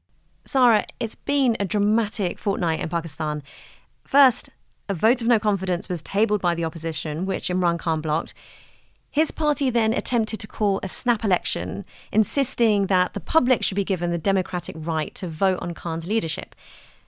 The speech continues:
But the Supreme Court ruled that this violated the constitution,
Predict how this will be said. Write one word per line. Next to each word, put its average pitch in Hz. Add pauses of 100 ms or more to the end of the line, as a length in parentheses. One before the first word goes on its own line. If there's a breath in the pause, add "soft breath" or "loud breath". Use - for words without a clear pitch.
(140 soft breath)
But 262 (240)
the 233
Supreme 247
Court 214
ruled 202
that 180
this 190
violated 196
the 180
constitution, 160